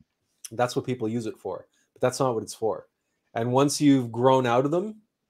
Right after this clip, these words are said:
you don't need them anymore. Once you've grown out of them, grow out of them. They're, they're, it's like, uh, training wheels. And then you can, then you can continue practicing japa,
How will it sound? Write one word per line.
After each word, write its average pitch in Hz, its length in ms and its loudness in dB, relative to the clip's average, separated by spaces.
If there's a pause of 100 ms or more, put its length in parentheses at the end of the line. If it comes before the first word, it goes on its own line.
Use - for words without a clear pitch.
you 120 100 -6
don't 139 140 0
need 127 140 -4
them 110 120 -2
anymore. 92 400 -10 (1300)
Once 139 180 -4
you've 180 100 -4
grown 139 240 6
out 123 160 2
of 127 80 2
them, 104 120 -6
grow 120 200 0
out 131 140 0
of 104 60 -8
them. 85 180 -18 (440)
They're, 117 220 -4
they're, 117 300 -2
it's 120 200 -8
like, 123 260 0
uh, 123 120 2
training 131 340 -4
wheels. - 320 -14 (680)
And 113 80 -4
then 131 100 2
you 139 60 -2
can, 127 240 -4
then 143 160 2
you 143 80 -2
can 139 120 -8
continue 139 380 -4
practicing 127 480 -2
japa, 110 360 -2